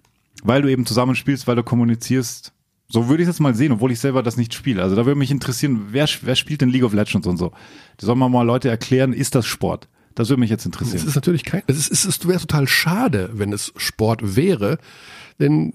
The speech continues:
Speaker 2: dann wäre auch jedes Kartenspiel Sport. Und das, oder das ist <clears throat> einfach nicht so. Sport ist
Speaker 1: Ja, Kartenspielen ist kein
Speaker 2: Leibesertüchtigung.
Speaker 1: Team, ist kein Teamspiel zum Beispiel. Das ist schon mal ein großer Unterschied.
Speaker 2: Was ist kein Teamspiel?
Speaker 1: Kartenspielen. Also jetzt, wenn, wenn du
Speaker 2: Ja.
Speaker 1: vom Poker sprichst.
Speaker 2: Bridge?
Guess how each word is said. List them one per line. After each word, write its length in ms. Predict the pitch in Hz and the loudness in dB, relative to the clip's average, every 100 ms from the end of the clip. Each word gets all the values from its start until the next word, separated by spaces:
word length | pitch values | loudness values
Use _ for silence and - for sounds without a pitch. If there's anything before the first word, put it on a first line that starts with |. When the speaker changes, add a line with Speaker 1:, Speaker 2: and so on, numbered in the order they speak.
| - | -2
Speaker 2:
dann 260 | 147 147 151 | 0 0 0
wäre 160 | 185 | 0
auch 120 | 185 156 | 2 0
jedes 320 | 190 180 - | 0 -2 0
Kartenspiel 640 | 180 240 139 - - 101 | 0 0 0 0 0 -2
Sport. 400 | 92 - 87 98 | -2 -6 -10 -4
Und 140 | 123 123 | 0 0
das, 260 | 135 - - 90 185 202 220 | 0 -4 -8 -8 -8 -8 -2
oder 280 | 160 80 82 | 0 2 2
das 160 | - - | 2 0
ist 180 | 143 | 2
<clears throat> 60 | 147 | 2
einfach 280 | 123 123 104 | 2 2 0
nicht 200 | 113 - | -2 -2
so. 160 | 95 - | -4 -2
Sport 540 | - - 151 269 - - | -2 0 0 0 -2 -2
ist 200 | 214 127 | -2 -2
Speaker 1:
Ja, 120 | 139 | -2
Kartenspielen 600 | 139 - 240 180 - 185 | 2 4 4 4 2 2
ist 160 | 175 - | 2 2
kein 160 | 160 | 2
Speaker 2:
Leibesertüchtigung. 100 | 147 | 2
Speaker 1:
Team, 380 | 156 156 131 - - | 2 2 0 -2 -6
ist 100 | 113 | -6
kein 220 | - 135 120 | 0 0 2
Teamspiel 520 | 131 120 - 98 85 | 2 0 0 -2 -2
zum 140 | 92 | -2
Beispiel. 360 | 82 82 - - _ - | -2 -4 -10 -18 _ -6
Das 100 | 104 | 0
ist 40 | |
schon 80 | 135 | 2
mal 60 | 113 | 4
ein 40 | |
großer 280 | 98 107 101 | 4 2 0
Unterschied. 460 | 92 85 87 85 - _ _ _ _ _ _ - | 0 -2 -6 -10 -14 _ _ _ _ _ _ -2
Speaker 2:
Was 140 | 117 107 | -2 0
ist 80 | |
kein 120 | 104 98 | -2 -2
Teamspiel? 380 | 95 - 101 - | -2 -4 -10 -10
Speaker 1:
Kartenspielen. 640 | - 110 87 - - 82 - _ _ _ - | -4 -2 -2 -6 -8 -12 -12 _ _ _ -6
Also 220 | 104 107 | 0 0
jetzt, 160 | 113 117 | 2 2
wenn, 220 | 110 101 | 2 2
wenn 100 | 101 | 2
du 60 | |
Speaker 2:
Ja. 40 | 90 | 2
Speaker 1:
vom 120 | 101 | 0
Poker 260 | 110 113 90 | 0 0 -2
sprichst. 340 | - 82 104 | -6 -8 -2
Speaker 2:
Bridge? 380 | 113 180 - | 0 0 -2